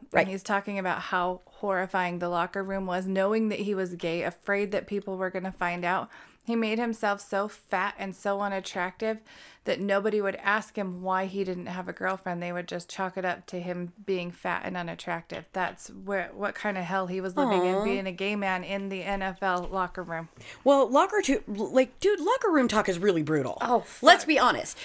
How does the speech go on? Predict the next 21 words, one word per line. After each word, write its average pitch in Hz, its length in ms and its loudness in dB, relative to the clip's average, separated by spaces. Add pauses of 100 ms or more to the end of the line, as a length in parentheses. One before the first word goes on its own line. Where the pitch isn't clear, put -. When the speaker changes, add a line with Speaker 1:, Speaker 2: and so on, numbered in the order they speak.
(120)
Speaker 1:
And 302 100 8
it 311 80 4
goes 311 160 6
both 254 300 6
ways. - 360 4
I'm 320 160 8
not 339 160 4
talking 220 280 4
about 190 180 6
just 185 160 -2
a 170 60 4
men's 226 360 6
locker 180 300 4
room. 170 240 6
You 349 160 6
should 370 200 0
hear 262 340 4
the 254 120 4
fucking 165 600 4
foul 269 560 6
shit - 720 2